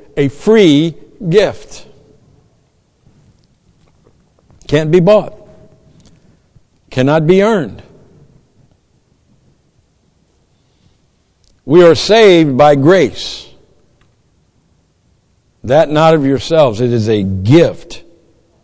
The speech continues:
of God. Ephesians chapter two, verses eight and nine. It is a gift of God, a free gift.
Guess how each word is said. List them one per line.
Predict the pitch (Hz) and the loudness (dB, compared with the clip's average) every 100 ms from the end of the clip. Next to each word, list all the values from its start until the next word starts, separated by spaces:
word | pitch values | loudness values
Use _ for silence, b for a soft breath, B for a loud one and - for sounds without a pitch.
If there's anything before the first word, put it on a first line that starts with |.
| _ _ _ | _ _ _
of | 110 104 104 98 | -6 -6 -6 -10
God. | 92 82 65 - _ _ _ _ _ _ _ _ _ _ _ _ _ _ 117 | -12 -14 -18 -20 _ _ _ _ _ _ _ _ _ _ _ _ _ _ -20
Ephesians | - 113 101 101 87 | -8 -6 -6 -8 -10
chapter | 107 98 - | -10 -10 -12
two, | 92 127 101 | -12 -8 -8
verses | 95 90 95 90 | -10 -14 -14 -12
eight | 101 - | -12 -12
and | 95 | -14
nine. | 92 82 78 _ _ _ _ _ _ _ _ _ _ _ _ _ _ _ _ _ _ _ _ - | -14 -16 -20 _ _ _ _ _ _ _ _ _ _ _ _ _ _ _ _ _ _ _ _ -12
It | |
is | 104 95 | -10 -8
a | 95 | -8
gift | 107 185 - 156 | -6 -6 -8 -12
of | 160 | -12
God, | 165 143 | -12 -12
a | 92 | -12
free | - 202 | -4 -2
gift. | 190 208 - - | 0 -2 -4 -14